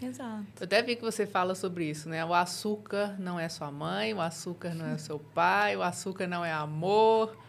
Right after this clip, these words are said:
Speaker 2: Coloca o
Speaker 1: Exato.
Speaker 2: açúcar no lugar que é dele, né? E vá curar esse vazio, né? Ou
Speaker 1: Isso.
Speaker 2: ressignificar isso,
Speaker 1: Isso.
Speaker 2: essa memória.
Speaker 1: Quando eu consigo acessar que essa falta era, era, ah, era minha mãe.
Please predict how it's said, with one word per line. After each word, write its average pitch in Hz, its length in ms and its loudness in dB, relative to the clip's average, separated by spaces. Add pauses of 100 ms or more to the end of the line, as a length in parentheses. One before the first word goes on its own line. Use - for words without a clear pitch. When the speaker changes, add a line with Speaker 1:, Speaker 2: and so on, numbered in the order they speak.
(220)
Speaker 2:
Coloca 202 220 4
o 196 60 4
Speaker 1:
Exato. 214 120 6
Speaker 2:
açúcar 214 300 0
no 208 200 0
lugar 180 260 4
que 180 180 -2 (260)
é 165 140 0
dele, 214 640 4
né? 214 420 -2
E 208 120 -6
vá 185 320 0
curar 196 580 0
esse 185 220 -6
vazio, 151 720 -6
né? 160 420 -6
Ou 190 100 -2
Speaker 1:
Isso. - 20 0
Speaker 2:
ressignificar 175 920 -6
isso, - 440 -16
Speaker 1:
Isso. 202 380 -4
Speaker 2:
essa 160 200 -8
memória. 147 520 -8 (540)
Speaker 1:
Quando 262 220 2
eu 277 80 6
consigo 285 600 -2
acessar 220 760 -2
que 208 140 -10
essa 226 180 -6
falta 202 640 -4
era, 214 280 -6
era, 262 520 -12
ah, 320 140 -6
era 381 100 -10
minha 403 140 -10
mãe. 415 1000 -2